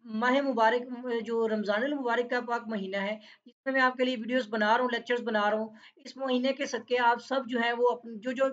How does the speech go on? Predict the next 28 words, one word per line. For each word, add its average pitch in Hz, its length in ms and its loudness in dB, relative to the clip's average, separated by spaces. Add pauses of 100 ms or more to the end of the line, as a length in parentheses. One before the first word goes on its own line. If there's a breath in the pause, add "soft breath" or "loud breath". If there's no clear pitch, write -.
(180)
इम्तिहान 226 540 2 (180)
देंगे 269 340 2
इंशाल्लाह 233 440 4 (320 loud breath)
वो 269 100 0
कामयाब, 226 420 2 (100)
कामयाब 226 460 2
हो 254 100 2
जाएँ। 226 240 -6 (300 loud breath)
और 220 320 6 (460)
इसके - 260 -12
साथ 240 320 4
ही 254 100 -6
जो 233 100 2
है 226 140 6
वो 233 120 2
आपने 226 320 2
भी 269 80 -16
मुझे 254 260 -2
दुआओं 226 220 0
में 247 120 0
याद 220 240 4
रखना 226 260 -4
है। 226 140 -2
आपके 220 240 -2
साथ 226 220 -4
भी 262 160 -10
मुलाकात 262 440 0
होगी 247 320 -2